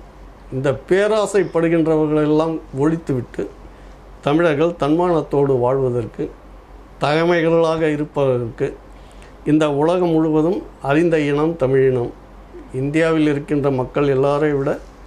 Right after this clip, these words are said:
தமிழர்களுக்கு உலக அரங்கில் ஒரு பெரிய மதிப்புண்டு. ஏனென்றால், நம்முடைய மொழிதான் மூத்த மொழி என்று உலக அறிஞர்கள் சொல்லுகின்றார்கள், ஆங்கிலம் படித்தவர்கள் சொல்லுகின்றார்கள், ஜெர்மானியர்கள் பேசுகின்றார்கள், பிரெஞ்சுக்காரர்கள் பேசுகின்றார்கள்.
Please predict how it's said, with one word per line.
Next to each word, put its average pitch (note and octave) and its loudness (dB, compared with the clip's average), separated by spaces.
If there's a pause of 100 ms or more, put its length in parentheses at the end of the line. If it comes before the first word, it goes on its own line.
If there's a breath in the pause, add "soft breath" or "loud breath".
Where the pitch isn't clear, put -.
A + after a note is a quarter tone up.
(360)
தமிழர்களுக்கு C#3+ 0
உலக C#3+ 2
அரங்கில் C3+ 0
ஒரு B2+ -2
பெரிய C#3+ -2
மதிப்புண்டு. B2+ -4 (380)
ஏனென்றால், C#3+ 0
நம்முடைய C#3+ 0
மொழிதான் D3+ 2
மூத்த D3 -2
மொழி D3 2
என்று D3 0 (540 loud breath)
உலக F#3 2
அறிஞர்கள் D#3+ 2
சொல்லுகின்றார்கள், C3 0 (180)
ஆங்கிலம் F#3+ 0
படித்தவர்கள் E3+ 0
சொல்லுகின்றார்கள், C3 -2
ஜெர்மானியர்கள் F3+ 2
பேசுகின்றார்கள், C3 -2 (140)
பிரெஞ்சுக்காரர்கள் F3 -2
பேசுகின்றார்கள். C3 -2